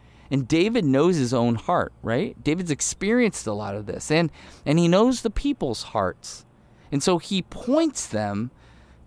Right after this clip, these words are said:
to the presence and the provision of God and says, "Worship him. Worship him. Worship him. Worship him."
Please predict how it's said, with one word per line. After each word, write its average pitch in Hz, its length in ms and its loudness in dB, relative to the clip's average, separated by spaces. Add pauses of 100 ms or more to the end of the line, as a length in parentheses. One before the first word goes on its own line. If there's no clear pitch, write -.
to 175 160 -2
the 139 120 0
presence 147 1000 0 (180)
and 139 140 2
the 127 60 2
provision 127 1080 2
of 95 220 -8
God 104 580 -2 (380)
and 127 140 -2
says, 143 760 -2 (500)
"Worship 131 640 -6
him. - 320 -14 (1040)
Worship 175 420 -6
him. - 140 -14 (720)
Worship 156 500 -6
him. - 100 -20 (580)
Worship - 520 -6
him." - 100 -18